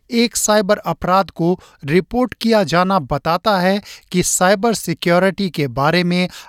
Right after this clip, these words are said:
अभी तक गंभीरता से काम नहीं हुआ है। ऑस्ट्रेलियन साइबर सिक्योरिटी सेंटर के अनुसार जुलाई में साइबर क्राइम को रिपोर्ट करने की नई ऑनलाइन व्यवस्था शुरू होने के बाद से तेरह हजार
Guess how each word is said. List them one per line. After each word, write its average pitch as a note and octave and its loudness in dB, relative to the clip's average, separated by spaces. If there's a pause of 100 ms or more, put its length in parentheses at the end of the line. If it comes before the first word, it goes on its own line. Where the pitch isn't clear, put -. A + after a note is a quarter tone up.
अभी F3+ 0
तक F#3 0 (400)
गंभीरता E3+ 2
से E3 -2
काम E3 0
नहीं D#3 2
हुआ C#3+ 2
है। D3+ 0 (1000)
ऑस्ट्रेलियन A#3+ 2
साइबर F#3+ 2
सिक्योरिटी E3+ 0
सेंटर E3 -2
के D#3 -4
अनुसार C#3+ 0 (420)
जुलाई E3 0
में A#3+ 2 (120)
साइबर F3+ 0
क्राइम G#3 0
को G#3 0
रिपोर्ट D#3+ 0
करने G3+ 2
की A3 0 (320)
नई G#3 2 (140)
ऑनलाइन F#3+ 2
व्यवस्था D#3 0
शुरू E3 0
होने D3 0
के C#3 -4
बाद D3 0
से F#3+ 0 (480)
तेरह A#3 2
हजार G#3+ 2